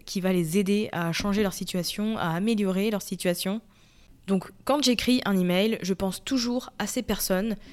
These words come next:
qui vont le lire, qui vont réfléchir à ce que j'écris, qui vont être aidées par ce que j'écris.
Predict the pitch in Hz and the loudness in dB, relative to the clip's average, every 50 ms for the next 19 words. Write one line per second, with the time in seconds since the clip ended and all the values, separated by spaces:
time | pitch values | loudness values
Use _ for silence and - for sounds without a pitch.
0 | - - - - 208 185 202 226 247 214 185 165 175 220 240 - - - - - | -20 -16 -8 -4 0 2 4 4 4 4 4 2 0 -2 -4 -4 -8 -16 -20 -20
1 | - - - - - - - - 240 214 208 214 220 - - 214 220 214 - 240 | -20 -20 -20 -20 -20 -12 -2 0 2 2 2 2 0 0 0 0 0 0 0 0
2 | 214 - - - 233 233 208 - - 185 175 - - - 202 180 190 185 - - | 0 0 0 0 0 -2 -2 -2 -2 -4 -4 -2 -2 -2 0 0 0 -2 -2 -4
3 | 240 233 226 - 196 175 170 170 - - - - _ _ - 240 220 196 226 233 | -4 -4 -2 -2 -2 -2 -2 -2 -4 -6 -10 -12 _ _ 0 2 2 4 2 2
4 | 233 - - - - - _ - 185 165 160 - - - - - 208 180 175 170 | 2 0 -2 -8 -20 -10 _ -4 -4 -2 -4 -6 -10 -8 -2 0 0 0 0 0
5 | - - 220 262 | -2 -4 -6 -6